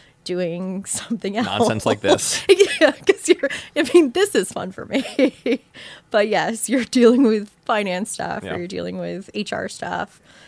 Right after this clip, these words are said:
Speaker 1: And that's the other thing, too, is making sure that you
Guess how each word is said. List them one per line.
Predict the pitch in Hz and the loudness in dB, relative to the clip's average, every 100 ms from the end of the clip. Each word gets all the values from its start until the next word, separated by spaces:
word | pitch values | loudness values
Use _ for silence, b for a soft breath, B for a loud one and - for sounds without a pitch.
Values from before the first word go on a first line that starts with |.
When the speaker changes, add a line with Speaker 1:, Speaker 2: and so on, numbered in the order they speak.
| B | B
Speaker 1:
And | 240 | 2
that's | 269 - | 2 2
the | 247 | 0
other | 226 240 | 0 0
thing, | 226 190 | -4 -8
too, | - 208 185 | -6 -6 -6
is | 160 - | -8 -10
making | 175 165 170 | -12 -10 -12
sure | - 165 | -10 -10
that | 170 | -10
you | 175 175 180 | -10 -10 -12